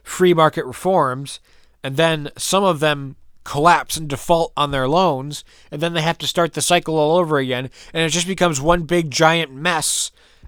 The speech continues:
And so, so again, capitalism, yes, they have lifted some people out of poverty, but other people,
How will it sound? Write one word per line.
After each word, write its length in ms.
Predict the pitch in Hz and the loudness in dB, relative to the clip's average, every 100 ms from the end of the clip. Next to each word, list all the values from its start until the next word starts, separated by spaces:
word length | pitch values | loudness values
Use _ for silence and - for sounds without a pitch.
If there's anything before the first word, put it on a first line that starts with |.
| - | -10
And 640 | 151 147 143 143 147 - - _ _ | -2 0 -2 -6 -10 -10 -12 _ _
so, 340 | - - 160 156 | -6 0 0 0
so 260 | - 156 | -2 0
again, 520 | 151 151 196 156 135 - _ | 0 0 0 0 -4 -14 _
capitalism, 880 | - 202 208 202 190 165 185 160 151 - _ _ _ - | 2 2 4 0 -2 -2 -4 -8 -12 -16 _ _ _ -16
yes, 400 | 139 214 233 - | 2 4 6 2
they 120 | 208 | 0
have 280 | 185 202 175 | 2 0 0
lifted 460 | 190 - 180 151 - _ | -4 -2 -4 -4 -8 _
some 340 | - - 151 190 | -12 -10 -8 -2
people 320 | 262 156 139 | -2 0 2
out 120 | 127 | 2
of 80 | 113 | 2
poverty, 540 | 127 120 110 123 147 _ - - | 0 0 0 -6 -8 _ -20 -12
but 120 | 123 | 2
other 220 | 147 196 | 4 4
people, 540 | 190 170 - 127 131 | 2 -2 -4 -2 -4